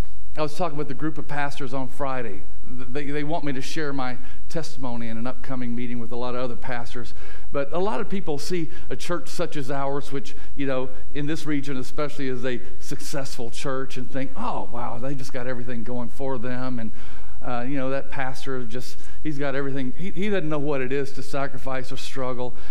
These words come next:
It couldn't be further from the truth. And I can't even talk about some of the things that have happened to me, to my family. Uh, you know, it, it, it's s-, some of it, if I told you right now, some of you might, would be crying, I,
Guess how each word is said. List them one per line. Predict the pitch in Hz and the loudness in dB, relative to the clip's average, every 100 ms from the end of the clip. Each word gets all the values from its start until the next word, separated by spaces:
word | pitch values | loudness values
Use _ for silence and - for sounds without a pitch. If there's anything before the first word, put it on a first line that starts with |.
| - | 0
It | 185 - | 0 0
couldn't | - 233 233 | 0 0 0
be | 202 190 | 0 0
further | 160 - 202 190 175 | 0 0 0 -2 0
from | - 160 | 0 0
the | 139 | 0
truth. | - 131 98 - - - - - - - - - - - - | 0 0 0 0 2 2 2 2 2 2 2 2 2 2 2
And | - | 2
I | 220 | 0
can't | 247 226 208 | 0 0 0
even | 208 202 | 0 0
talk | 175 214 196 | 0 0 0
about | 151 135 120 | 0 0 0
some | - 156 143 | 0 0 0
of | |
the | 127 | 0
things | 127 - 165 160 156 120 | 2 2 2 0 0 0
that | 127 127 - - - | 0 0 0 2 2
have | 123 | 0
happened | - 165 175 170 165 156 - - - | 0 0 0 0 0 0 2 2 2
to | 131 120 | 2 0
me, | 131 160 175 170 | 0 0 0 0
to | 165 131 | 0 0
my | 117 117 | 0 0
family. | 113 - 175 170 165 160 160 - - - | 0 0 0 0 0 0 0 2 2 2
Uh, | - - | 2 2
you | 190 | 0
know, | 185 | 0
it, | 185 175 175 | 0 2 2
it, | 190 208 196 | 2 0 0
it's | 202 - - - - | 0 0 2 2 2
s-, | 220 - | 2 2
some | - 233 269 | 2 0 0
of | 254 240 | 0 -2
it, | 240 - - | 0 0 2
if | 180 165 | 0 0
I | 175 | 0
told | 175 208 214 180 | 0 0 0 0
you | 190 | 0
right | 190 185 | 0 0
now, | 180 185 170 - - - | 0 0 0 0 2 2
some | - 214 262 | 2 0 0
of | 208 | 0
you | 180 | 0
might, | 180 180 - | 0 0 0
would | 170 170 | 0 0
be | 156 | 0
crying, | - 185 196 127 110 | 0 0 0 0 0
I, | 127 | 0